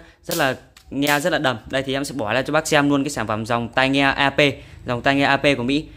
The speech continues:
Đây, rất là xịn sò nhá. Các bác đeo vào tai thì rất là ôm tai và sẽ chống ồn.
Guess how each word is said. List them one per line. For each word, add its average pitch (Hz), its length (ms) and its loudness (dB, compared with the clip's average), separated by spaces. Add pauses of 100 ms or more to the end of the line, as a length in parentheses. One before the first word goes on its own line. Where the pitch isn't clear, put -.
(180)
Đây, 123 200 -2
rất 143 100 0
là 151 100 2
xịn 139 180 -4
sò 123 180 0
nhá. 127 120 -4 (440)
Các 160 100 4
bác 165 180 4
đeo 156 200 6
vào 135 100 6
tai 151 240 4
thì 135 140 -2 (100)
rất 170 160 0
là 160 60 4
ôm 156 240 2
tai 151 220 4
và 127 200 0
sẽ 165 260 -2
chống 143 220 0
ồn. 139 200 2